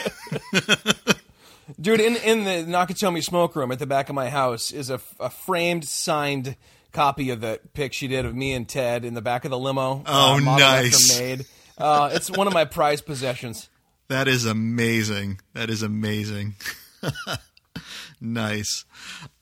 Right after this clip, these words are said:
Speaker 1: Oh, man. All right. Well, glad to hear things are in full swing over there at Gut Check. Uh, don't forget, folks, check out the Kickstarter for,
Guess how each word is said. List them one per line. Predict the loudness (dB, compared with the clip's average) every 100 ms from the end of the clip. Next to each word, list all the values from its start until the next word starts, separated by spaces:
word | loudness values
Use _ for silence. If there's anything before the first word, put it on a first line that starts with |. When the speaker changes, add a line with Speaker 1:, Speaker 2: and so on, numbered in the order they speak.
| -10
Speaker 1:
Oh, | -6 -4 -4
man. | -4 -4 -4 -8 _ -12 -12 -12 -18 -20 _ -10
All | -4 0 2 2
right. | 4 6 6 6 2
Well, | -2 4 8 6 4 -12 _ _ _ _ -16
glad | 0 4 6
to |
hear | 6 4 4
things | 4 2 4
are | 4 4
in | 2 0
full | 0 4 6
swing | 6 4 4
over | 2 2
there | 4
at | 4 4
Gut | 4 4
Check. | 4 4 2 -4
Uh, | 0 0 0 -2 -4
don't | -2 -2
forget, | 0 -2 -2
folks, | 0 -2 -2
check | 0 0 2
out | 2 0 0
the | -2 0
Kickstarter | 0 2 4 6 6 4 -2
for, | -4 -4 -4